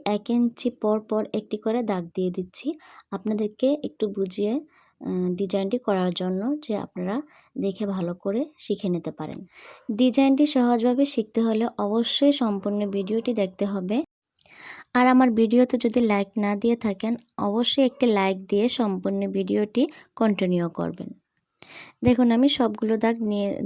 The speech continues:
দিয়ে নিয়েছি এক ইঞ্চি পর পর। এখন আমি একটি সাদা কাগজের উপরে কাপড়টি বসিয়ে নিয়েছি, তবে কাগজটি কিন্তু আপনার হাতার মোহরি, উম, যত ইঞ্চি, তত ইঞ্চি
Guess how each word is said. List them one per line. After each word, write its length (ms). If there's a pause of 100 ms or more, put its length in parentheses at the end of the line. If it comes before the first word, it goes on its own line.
দিয়ে 240
নিয়েছি 500
এক 240
ইঞ্চি 260
পর 280
পর। 220 (560)
এখন 280
আমি 200
একটি 200
সাদা 340
কাগজের 500
উপরে 360 (140)
কাপড়টি 440
বসিয়ে 400
নিয়েছি, 440
তবে 280
কাগজটি 540
কিন্তু 320
আপনার 480 (340)
হাতার 640 (180)
মোহরি, 440 (380)
উম, 460
যত 260 (140)
ইঞ্চি, 460 (460)
তত 260
ইঞ্চি 380